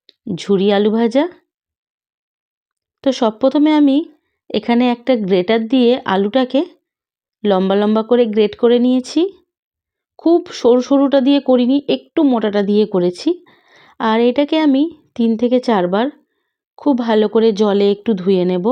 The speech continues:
ধুয়ে নিয়ে একটা ঝুড়ির ওপর রেখে দেব, জলটা ঝরে যাবে। তারপর আমি এটাকে, আমার হাতে টাইম ছিল বলে, রোদে রেখে দিয়েছিলাম।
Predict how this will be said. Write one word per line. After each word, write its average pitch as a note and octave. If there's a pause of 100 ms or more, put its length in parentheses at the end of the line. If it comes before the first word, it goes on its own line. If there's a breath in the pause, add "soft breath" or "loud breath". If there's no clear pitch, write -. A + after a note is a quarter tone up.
(1200)
ধুয়ে A#3+
নিয়ে B3+ (160)
একটা A3+
ঝুড়ির A3+
ওপর B3
রেখে F#3+
দেব, F3+ (680 soft breath)
জলটা G#3+
ঝরে F3+
যাবে। F#3 (560)
তারপর A3+
আমি D#4
এটাকে, D#4 (640)
আমার G#3
হাতে G#3+
টাইম G3
ছিল B3
বলে, B3+ (520 soft breath)
রোদে F3+
রেখে G#3
দিয়েছিলাম। A#3